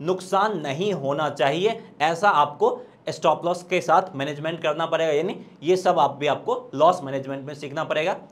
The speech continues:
और loss management के ऊपर हम अलग भी एक separate video बनाने जा रहे हैं। तो यहाँ पे हमें entry इस level पे लेना, और यहाँ पे हम as a एसएल के रूप में इसको रखेंगे। अब देखिए हमारा target price क्या बनेगा?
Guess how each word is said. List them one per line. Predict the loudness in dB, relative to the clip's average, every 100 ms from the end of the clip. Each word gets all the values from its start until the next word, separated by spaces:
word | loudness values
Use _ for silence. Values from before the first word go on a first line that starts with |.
| -6
और | -4
loss | 0 -2 -2
management | -6 -6 -8 -8
के |
ऊपर | -6 -4
हम | -6 -8 -10 -4
अलग | -2 0
भी | -2 -4 -10 -12
एक | -8
separate | -4 -4 -2 -4
video | -6 -6
बनाने | -6 -6 -6 -4
जा | -4
रहे | -2 -4 -4
हैं। | -6 -8 -18 -20 _ _ -2
तो |
यहाँ | 2 2
पे | 2
हमें | -2 -2
entry | -2 -2 -2
इस | -4 -4
level | -2 -2
पे | -2
लेना, | -2 -2 -4 -2
और | 0 0 -6 -6
यहाँ | -2 0
पे | 0
हम | -2 -4
as | -6 -4
a | -6 -8 -8
एसएल | -6 -6
के | -4
रूप | -6 -6
में | -8
इसको | -10 -10 -6
रखेंगे। | -6 -6 -6 -6 -8 -14 -20 -20 _ _ -20 -20 -14
अब | -8
देखिए | -6 -4 -6 -8 -14 -4
हमारा | 2 2
target | 4 0 0 -4
price | -6 -6 0
क्या | 0
बनेगा? | 0 -6 -12